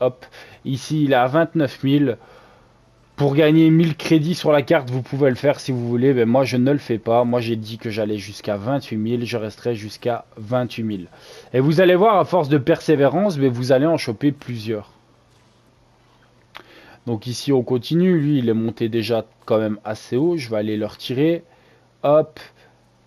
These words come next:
hop, hop. Allez, lui, on va aller jusqu'à vingt-huit mille sept cent cinquante.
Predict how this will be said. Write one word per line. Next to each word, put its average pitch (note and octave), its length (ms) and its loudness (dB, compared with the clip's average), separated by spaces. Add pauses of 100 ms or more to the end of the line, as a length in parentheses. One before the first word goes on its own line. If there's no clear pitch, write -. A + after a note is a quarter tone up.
(300)
hop, C3 280 -2 (1080)
hop. C3 260 -4 (1600)
Allez, B2 280 2
lui, C3+ 100 2
on C#3 80 4
va B2+ 120 4
aller B2 160 2
jusqu'à A#2 300 0
vingt-huit B2 320 -2
mille B2+ 140 0
sept A#2+ 220 -8
cent A2+ 160 -12
cinquante. B2 500 -8